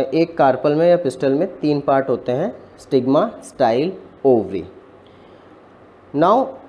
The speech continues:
in ovary, one or many ovule attached with pla-, placenta inside the ovary। एक ओवरी में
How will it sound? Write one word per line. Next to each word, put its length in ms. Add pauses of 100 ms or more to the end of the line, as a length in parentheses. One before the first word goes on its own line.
(140)
in 140
ovary, 360 (300)
one 260
or 240
many 340 (340)
ovule 400
attached 380
with 100 (100)
pla-, 200
placenta 720
inside 400
the 200 (340)
ovary। 400 (460)
एक 220
ओवरी 320
में 280